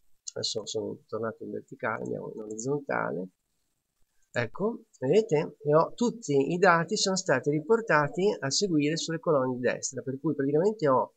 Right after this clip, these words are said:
eh, una sola pagina in verticale, ma ne ho diverse in orizzontale perché chiaramente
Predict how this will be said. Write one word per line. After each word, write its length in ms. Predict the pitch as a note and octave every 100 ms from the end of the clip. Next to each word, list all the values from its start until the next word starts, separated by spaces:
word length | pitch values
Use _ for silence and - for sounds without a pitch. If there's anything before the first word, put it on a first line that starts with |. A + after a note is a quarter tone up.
| _ _ _ _
eh, 460 | - A#2 A2 G#2+ A2
una 160 | - B2+
sola 240 | - D3+
pagina 320 | D3+ B3 G3+
in 120 | C#3+ C3
verticale, 600 | C3+ C3+ C3+ C3 G#2+ A2
ma 140 | B2+
ne 120 | E3
ho 180 | E3 D3
diverse 520 | D#3+ F3+ B2+ C3+ -
in 200 | D#3+ C3+
orizzontale 640 | B2+ C3 F#3 F#3 B2 B2+ E3
perché 200 | B2+ A2+
chiaramente 680 | B2+ C#3+ A#2 A2+ D3 D3+